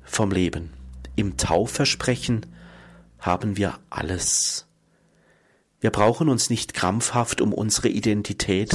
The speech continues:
zu mühen und uns immer wieder neu zu erfinden. Wir brauchen uns nicht durch Leistung zu definieren, damit wir jemand sind. Erfolg und Status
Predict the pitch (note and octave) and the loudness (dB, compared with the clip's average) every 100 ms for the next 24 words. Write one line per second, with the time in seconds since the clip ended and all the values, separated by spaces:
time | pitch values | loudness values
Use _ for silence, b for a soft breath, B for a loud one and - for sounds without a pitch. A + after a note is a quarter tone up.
0 | - A2 G2 G2+ B2 B2+ A2+ B B B | -2 0 0 4 4 4 0 B B B
1 | B B2 A#2 G#2+ - C3 B2 A2 G2+ F#2 | B 2 4 2 2 4 4 2 2 2
2 | F2+ G#2+ - - - G2+ E2+ - F#2+ - | 2 2 0 0 0 -2 -4 -8 -14 -14
3 | _ _ _ b b b b b b b | _ _ _ b b b b b b b
4 | b - A2+ A2 A2 C3 D3 B2 - A#2+ | b 0 0 4 4 4 2 2 2 0
5 | C3 - - G#2+ - G#2 F2 A#2 - - | 0 -4 0 0 2 2 2 2 0 0
6 | A#2 - G2 G2 - G#2 G#2 F#2+ F#2 F2+ | 0 0 0 0 0 0 0 -2 -4 -6
7 | b b b b b - F#2+ G#2 G2+ G2+ | b b b b b -4 0 2 2 2
8 | F#2+ F#2 F2 F2 - G2 A2+ A2 - - | 2 0 0 0 0 0 -2 -6 -10 -14
9 | _ _ _ _ _ _ _ _ _ _ | _ _ _ _ _ _ _ _ _ _
10 | G#2+ - A2+ C#3+ - - G2+ - E2+ - | -4 2 4 4 2 -2 0 0 0 0
11 | C#3+ - | 2 2